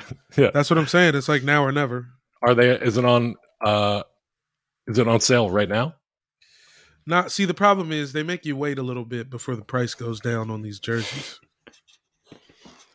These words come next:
Speaker 1: All right, going on to hawks shop dot com.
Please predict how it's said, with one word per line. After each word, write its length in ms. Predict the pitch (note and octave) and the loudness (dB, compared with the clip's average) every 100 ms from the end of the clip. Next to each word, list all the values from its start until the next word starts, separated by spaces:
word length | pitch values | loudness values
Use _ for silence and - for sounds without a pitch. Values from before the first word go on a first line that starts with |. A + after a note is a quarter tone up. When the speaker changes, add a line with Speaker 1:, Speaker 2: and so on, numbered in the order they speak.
| _ _ _ - - _ _ _ - - - - - - | _ _ _ -20 -20 _ _ _ -16 -14 -10 -8 -8 -6
Speaker 1:
All 60 | A2+ | -4
right, 200 | F2+ D#2+ - _ | -4 -4 -12 _
going 240 | A#2 A2+ | 0 2
on 120 | G#2+ | 2
to 60 | G#2 | 0
hawks 340 | A#2 A#2+ - | 2 2 0
shop 340 | - B2+ A#2 - | 2 2 2 0
dot 300 | A2 G#2 - | 0 0 -4
com. 680 | - E3 D#3 D3 D3+ D3+ | 0 4 6 4 4 2